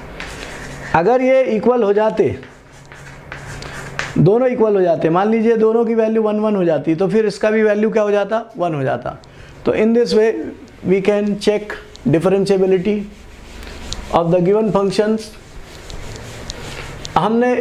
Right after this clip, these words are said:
इस, अब आप देखिए अगला question है हमारे पास, again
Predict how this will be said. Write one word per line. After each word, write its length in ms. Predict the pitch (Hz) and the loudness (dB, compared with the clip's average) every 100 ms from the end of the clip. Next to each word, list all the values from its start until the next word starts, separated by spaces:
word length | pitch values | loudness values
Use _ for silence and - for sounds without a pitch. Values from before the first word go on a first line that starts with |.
| - | 0
इस, 160 | 220 220 - - - - - - - - - - - 202 | 0 -2 -10 -16 -18 -18 -18 -16 -16 -16 -14 -14 -2 0
अब 180 | 240 | 2
आप 260 | 233 240 233 | 2 2 2
देखिए 400 | 214 208 220 226 - - | 0 2 0 0 0 -2
अगला 280 | 185 226 | 2 2
question 400 | 226 220 220 220 | 2 0 0 0
है 40 | 214 | 0
हमारे 180 | 196 185 | 0 0
पास, 420 | 190 208 208 - - - | 0 -2 -6 -18 -14 -2
again 280 | 175 220 220 | 0 0 -2